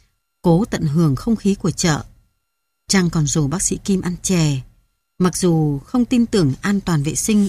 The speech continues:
ở quán chè cho lắm, nhưng bác sĩ Kim vẫn ngồi chén cùng Trăng. Ông nhìn gương mặt hớn hở của Trăng thì thào, "Cũng may thuốc đau bụng của tôi chưa hết hạn sử dụng, nên cô cứ ăn thoải mái đi." Mấy đứa học trò của Trăng học xong không về nhà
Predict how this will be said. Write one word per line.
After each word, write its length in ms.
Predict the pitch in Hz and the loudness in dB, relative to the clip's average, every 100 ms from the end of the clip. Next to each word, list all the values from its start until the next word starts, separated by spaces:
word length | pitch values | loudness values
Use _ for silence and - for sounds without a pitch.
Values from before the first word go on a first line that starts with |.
| - | -2
ở 260 | 175 135 127 | -2 -2 -2
quán 140 | 151 185 | -6 -6
chè 280 | - 170 143 | -4 -2 -2
cho 160 | - 180 | -2 -2
lắm, 260 | 170 170 269 - _ _ _ | 0 -2 -4 -12 _ _ _
nhưng 200 | 180 165 | 2 2
bác 120 | 185 - | 2 -4
sĩ 140 | 190 - | -6 0
Kim 240 | 190 175 | 2 2
vẫn 220 | 160 202 | 0 -2
ngồi 220 | 196 151 131 | 0 0 0
chén 280 | - 156 196 | 0 2 0
cùng 240 | - 165 131 | 0 0 0
Trăng. 260 | 202 196 190 - _ _ _ _ _ _ _ _ | 0 0 -2 -10 _ _ _ _ _ _ _ _
Ông 220 | 185 175 | 0 4
nhìn 220 | 165 147 | 4 2
gương 180 | 135 180 | 2 0
mặt 160 | 170 - | -2 0
hớn 180 | 165 185 | 2 2
hở 220 | 226 143 | 2 0
của 160 | - | -2
Trăng 340 | 135 190 180 175 - | -2 -2 -2 -4 -8
thì 200 | - 156 | -2 -2
thào, 380 | 131 139 135 123 - _ _ _ _ _ _ _ | 0 -4 -2 -4 -8 _ _ _ _ _ _ _
"Cũng 280 | 160 151 175 | -2 0 2
may 300 | 170 151 135 | 2 2 0
thuốc 140 | 196 | -6
đau 140 | 170 143 | -4 -4
bụng 200 | 151 123 | -4 -6
của 160 | - | -6
tôi 340 | 135 160 151 139 | -2 2 2 0
chưa 200 | - 175 | 0 0
hết 220 | 135 202 | 2 0
hạn 220 | - 156 131 | -4 -6 -4
sử 220 | - 143 | 0 2
dụng, 200 | 156 147 - _ _ _ | 2 -2 -8 _ _ _
nên 300 | 165 170 156 - | 4 6 4 2
cô 280 | 165 151 135 | 0 0 -2
cứ 100 | 165 | -4
ăn 180 | 151 | -4
thoải 160 | 139 135 | -2 -4
mái 240 | 131 156 | -2 -2
đi." 180 | 190 185 - _ _ _ _ _ _ _ _ _ _ - | 0 -2 -4 _ _ _ _ _ _ _ _ _ _ 0
Mấy 200 | 156 170 | 2 4
đứa 100 | 214 | 2
học 180 | 170 - | -2 -6
trò 200 | - 143 | -4 -4
của 160 | - 135 | -4 -4
Trăng 380 | 180 165 156 | -2 0 0
học 220 | 147 151 - | -2 -4 -4
xong 360 | - 180 170 | -2 0 0
không 260 | - 220 202 | 0 0 2
về 160 | 175 | 2
nhà 400 | 147 147 151 131 | 4 4 2 0